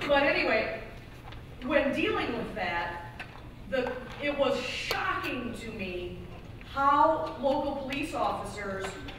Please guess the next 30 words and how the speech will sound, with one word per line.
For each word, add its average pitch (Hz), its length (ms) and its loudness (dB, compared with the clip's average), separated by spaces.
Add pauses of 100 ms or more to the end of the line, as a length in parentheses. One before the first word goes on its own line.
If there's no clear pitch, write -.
(440)
could 285 380 -2
really 330 540 4
not 302 460 2
do 339 240 2
much 277 320 2 (200)
about 285 460 2
it. - 180 0 (680)
Um, 247 600 6
and 269 220 2
so 277 140 4
I 269 220 6 (100)
think, 311 360 -2 (520)
uh, 254 220 0
kind 294 240 2
of - 220 -2
with 294 280 -2
the 247 400 2
exploring 269 680 0
that 247 200 2
mental 240 360 -2
illness, - 400 -4
as 226 200 -4
we've 226 140 -6
all 208 220 0
mentioned, 190 500 -4 (480)
we 247 140 -2
also 240 760 2 (360)
need 277 280 0
to 269 140 -4
start 247 640 2